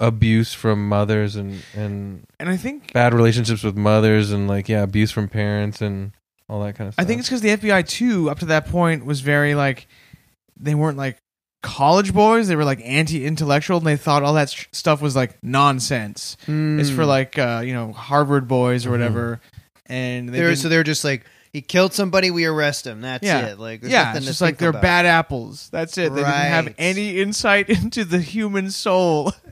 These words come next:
Speaker 3: Wow, that's
Speaker 1: Yeah.
Speaker 3: interesting. So this
Speaker 1: Some
Speaker 3: guy
Speaker 1: bad apples, uh, are a product of their environment, and we need to examine that.
Speaker 3: Wow.
Speaker 2: So I just found an article about the psychiatrist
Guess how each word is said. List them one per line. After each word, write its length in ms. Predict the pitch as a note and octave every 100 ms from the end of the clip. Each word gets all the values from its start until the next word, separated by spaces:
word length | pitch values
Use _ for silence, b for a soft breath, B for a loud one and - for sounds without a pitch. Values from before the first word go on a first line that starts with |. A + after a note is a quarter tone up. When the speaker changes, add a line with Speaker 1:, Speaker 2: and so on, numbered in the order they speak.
| _ _
Speaker 3:
Wow, 760 | C#3+ C#3 D3 D3 D#3 C#3+ B2 A#2
that's 260 | A#2 E3+ -
Speaker 1:
Yeah. 80 | A#2
Speaker 3:
interesting. 400 | A2+ G#2+ - E4+
So 160 | E4+
this 100 | D#3+ F3
Speaker 1:
Some 140 | F#3
Speaker 3:
guy 60 | F#3
Speaker 1:
bad 200 | D3 C3
apples, 600 | B2+ C3 D#3+ E3 D#3+ D#3
uh, 480 | D#3+ D#3+ E3 D#3 B2+
are 160 | C#3+ D3+
a 60 |
product 340 | C#3+ D3+ D#3+ D#3+
of 80 |
their 180 | D#3 E3
environment, 540 | D#3+ D3+ F#3 F3 G#2+ F#2+
and 100 | G#2+
we 80 |
need 160 | A#2 B2
to 320 | B2+ B2 A#2+
examine 460 | A#2 A#2 B2 C3+ A#2
that. 200 | G2 F#2 - b b b b _ _ -
Speaker 3:
Wow. 480 | G#2+ A#2 A#2+ G#2 G2+ _
Speaker 2:
So 200 | - G3 - _
I 80 | G3
just 160 | D#4
found 180 | - D#4+
an 80 | D#4
article 580 | G3 C4 - C#3 C3 C3
about 200 | C#3+ D#3+
the 60 | E3
psychiatrist 840 | - E3+ - F#3+ G3+ G3 F#3+ -